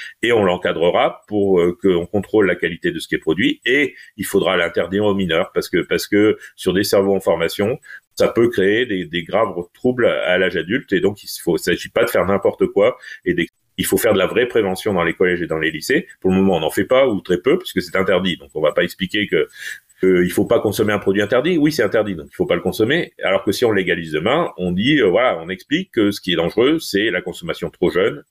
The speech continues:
en trop grande quantité, trop régulière, et qu'il faut le, voilà, et qu'il faut, euh, expliquer les conséquences de, de fumer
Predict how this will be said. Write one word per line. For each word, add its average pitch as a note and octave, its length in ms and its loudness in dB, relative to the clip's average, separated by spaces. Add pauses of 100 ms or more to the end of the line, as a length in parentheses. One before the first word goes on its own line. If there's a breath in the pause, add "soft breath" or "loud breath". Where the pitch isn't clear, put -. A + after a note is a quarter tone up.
(140)
en E2+ 80 0
trop G2+ 160 0
grande F2 200 0
quantité, G#2 560 -4 (240 loud breath)
trop A2+ 180 4
régulière, F#2 560 0 (480)
et G#2+ 140 0
qu'il F2+ 140 -8
faut A#2 200 2
le, G2 260 2 (640 loud breath)
voilà, A#2+ 280 2
et - 60 -12
qu'il - 140 -18
faut, G#2 320 6
euh, D#2 240 0
expliquer G2 460 -4
les B2+ 80 0
conséquences G#2+ 540 -2
de, F#2+ 220 0
de F2 140 -2
fumer G#2 480 -2